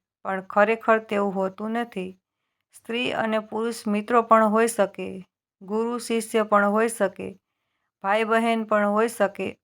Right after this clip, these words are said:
અથવા બીજા નિર્દોષ સંબંધો પણ હોઈ શકે. તેવું વિચારવા જેટલી સમજ હજુ પણ આપણા સમાજમાં કેળવાઈ નથી. માટે આપણે સ્ત્રી અને પુરુષના સંબંધોની તટસ્થ મૂલવણી કરી શકતા નથી.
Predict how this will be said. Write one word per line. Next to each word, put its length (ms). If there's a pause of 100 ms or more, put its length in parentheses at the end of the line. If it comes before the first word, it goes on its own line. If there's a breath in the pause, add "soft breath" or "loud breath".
અથવા 520 (180)
બીજા 320
નિર્દોષ 440
સંબંધો 520
પણ 280
હોઈ 180
શકે. 480 (580)
તેવું 300
વિચારવા 480
જેટલી 400
સમજ 480
હજુ 280
પણ 360
આપણા 320
સમાજમાં 640
કેળવાઈ 440
નથી. 460 (300)
માટે 480 (100)
આપણે 300
સ્ત્રી 600
અને 160
પુરુષના 580
સંબંધોની 720
તટસ્થ 560
મૂલવણી 580
કરી 240
શકતા 440
નથી. 440